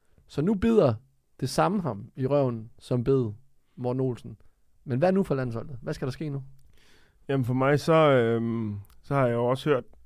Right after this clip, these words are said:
Speaker 2: når vi snakker Morten Olsen, han udtalte jo også, "S-, mine spillere skal spille til dagligt." Og så bliver det
Speaker 1: <laughs>
Speaker 2: udtaget alligevel.
Speaker 1: Ja.
Speaker 2: Og jeg synes også, jeg har hørt det, og den må jeg lige have, den må man ikke hænge mig op på, men jeg synes, jeg har hørt,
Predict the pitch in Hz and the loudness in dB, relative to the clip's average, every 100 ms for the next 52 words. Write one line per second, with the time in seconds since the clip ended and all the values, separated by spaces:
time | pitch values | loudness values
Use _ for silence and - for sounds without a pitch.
0 | - 135 113 110 117 113 113 110 120 123 | -8 -4 -4 -4 -4 -2 -2 -2 -2 -4
1 | 135 123 - - 127 131 131 143 117 107 | -8 -10 -12 -8 -2 0 0 0 -4 -2
2 | 107 123 - _ _ _ _ _ _ _ | -4 -6 -10 _ _ _ _ _ _ _
3 | _ _ _ _ - - - 135 143 139 | _ _ _ _ -20 -12 -2 0 0 0
4 | 131 131 127 - 123 123 - 117 110 113 | 0 0 -4 -4 -4 -6 -10 -6 -6 -6
5 | 110 - _ _ _ _ - 120 127 131 | -8 -12 _ _ _ _ -8 -4 -2 2
6 | 131 131 131 127 123 120 107 - - 135 | 4 2 2 2 0 -2 -6 -10 -8 -6
7 | 113 117 151 175 170 165 170 147 156 147 | -4 -2 0 2 4 4 2 4 4 2
8 | 156 135 - 127 131 - _ - 151 147 | -4 -8 -6 -4 -4 -8 _ 0 2 4
9 | 143 139 151 156 139 127 117 117 117 - | 2 2 4 4 4 2 0 -2 -4 -10
10 | _ _ - 135 135 135 139 139 139 127 | _ _ -6 -2 -2 -2 -2 -2 -2 -4
11 | 135 139 135 131 131 202 202 139 131 135 | -4 -4 -6 -4 -4 -4 -2 0 2 0